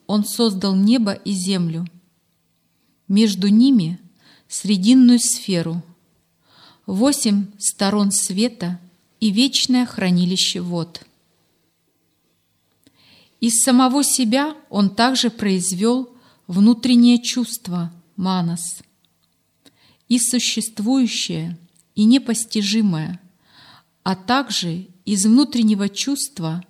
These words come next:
сознание, ахамкара, обладающее качеством самосознания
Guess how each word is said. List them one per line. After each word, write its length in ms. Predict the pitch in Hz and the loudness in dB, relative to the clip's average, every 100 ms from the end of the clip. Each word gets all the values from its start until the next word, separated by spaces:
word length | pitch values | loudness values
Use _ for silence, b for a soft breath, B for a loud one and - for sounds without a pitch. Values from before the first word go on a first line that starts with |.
| _ _ | _ _
сознание, 960 | - 233 233 220 190 185 180 180 185 - b b _ | -6 -2 2 2 2 0 -2 -4 -6 -14 b b _
ахамкара, 840 | 185 - 196 190 190 185 185 190 - _ _ _ _ | -10 -6 -2 -2 -2 -6 -6 -6 -8 _ _ _ _
обладающее 880 | 190 170 185 185 233 262 247 - 220 | -6 -2 -2 2 2 2 0 -2 -4
качеством 840 | 220 226 240 - 208 - 170 165 175 - | -2 -4 -2 -2 -2 -4 -4 -6 -8 -6
самосознания 1160 | - 214 226 - 226 214 220 185 165 156 170 | -2 2 2 2 0 0 0 0 -2 -4 -8